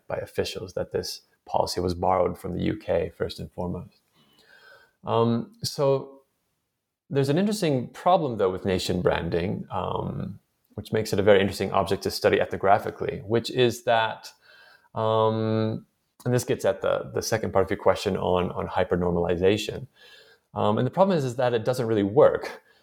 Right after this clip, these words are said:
or it, it doesn't work without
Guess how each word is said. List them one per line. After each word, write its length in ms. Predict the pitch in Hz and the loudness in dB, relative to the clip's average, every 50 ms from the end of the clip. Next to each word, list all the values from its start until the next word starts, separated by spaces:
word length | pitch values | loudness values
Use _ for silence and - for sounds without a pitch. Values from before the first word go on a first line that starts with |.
| _ _ _ - | _ _ _ -4
or 280 | 127 131 135 135 127 - - - - _ - - - _ _ - | 0 2 2 2 2 -2 -10 -18 -20 _ -20 -20 -20 _ _ 0
it, 280 | 120 120 120 117 - - - _ _ | 2 2 2 2 -2 -12 -20 _ _
it 160 | - - 104 | -4 -2 0
doesn't 440 | - 151 185 185 208 196 175 123 - _ _ - | 2 2 2 2 2 0 0 -2 -4 _ _ -8
work 420 | 123 107 113 127 131 127 - - | -4 2 4 6 6 6 4 0
without 360 | 120 113 113 120 113 107 - | -4 -2 2 2 2 2 0